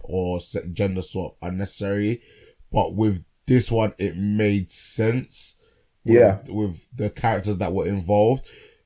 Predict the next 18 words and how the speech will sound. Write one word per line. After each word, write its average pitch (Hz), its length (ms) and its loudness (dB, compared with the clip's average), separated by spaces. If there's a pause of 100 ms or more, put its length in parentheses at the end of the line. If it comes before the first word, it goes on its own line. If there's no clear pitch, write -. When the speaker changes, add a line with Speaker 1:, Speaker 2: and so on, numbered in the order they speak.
(240)
Speaker 1:
the 101 260 4
only 156 140 8
thing 139 140 -2
I'll 143 100 4
say 156 120 4
is 139 100 4
that - 240 -4
everything 147 420 4
about 110 300 2
this 107 120 -2
was 104 140 -2
so 117 320 4
obvious. 95 640 -4 (500)
Like, 113 320 2 (1500)
even, 160 600 2
like, 127 240 0
obviously, 147 340 0
even 139 680 0